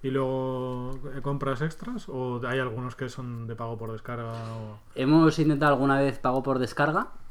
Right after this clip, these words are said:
Speaker 2: pero no nos fue bien y volvimos a, al free to play, a, que al final es nuestro A D N,
Speaker 1: Mm.
Speaker 2: ¿no? Al final hemos,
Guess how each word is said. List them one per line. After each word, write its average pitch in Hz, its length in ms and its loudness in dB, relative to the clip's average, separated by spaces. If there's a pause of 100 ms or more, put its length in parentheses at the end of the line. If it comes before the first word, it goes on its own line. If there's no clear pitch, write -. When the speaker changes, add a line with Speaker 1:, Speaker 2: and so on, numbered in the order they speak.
(220)
Speaker 2:
pero 110 840 4
no 113 100 4
nos 117 180 4
fue 110 200 0
bien 123 360 4
y 113 120 2
volvimos 101 540 0
a, 92 260 -2
al 92 160 -6
free 101 180 -4
to 82 120 -8
play, 87 280 -10 (280)
a, 104 340 -8
que 104 60 -10
al 104 80 -8
final 104 280 -4
es 101 140 0
nuestro 101 340 -2
A 95 60 -4
D 95 160 -4
N, 95 240 -6
Speaker 1:
Mm. 127 300 -2
Speaker 2:
¿no? 104 120 -4
Al 101 80 -8
final 101 500 -8 (560)
hemos, 131 680 0